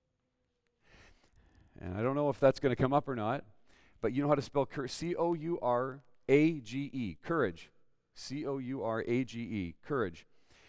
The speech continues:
And the first part of this text says this,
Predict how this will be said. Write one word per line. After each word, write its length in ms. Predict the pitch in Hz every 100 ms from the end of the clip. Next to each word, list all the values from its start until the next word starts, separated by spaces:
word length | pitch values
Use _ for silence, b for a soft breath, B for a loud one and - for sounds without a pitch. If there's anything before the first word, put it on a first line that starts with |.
| b b b b
And 140 | 139
the 60 | 139
first 360 | - 196 233 -
part 220 | 190 170
of 60 |
this 120 | 143 -
text 300 | 156 143 -
says 180 | 131
this, 340 | 113 117 -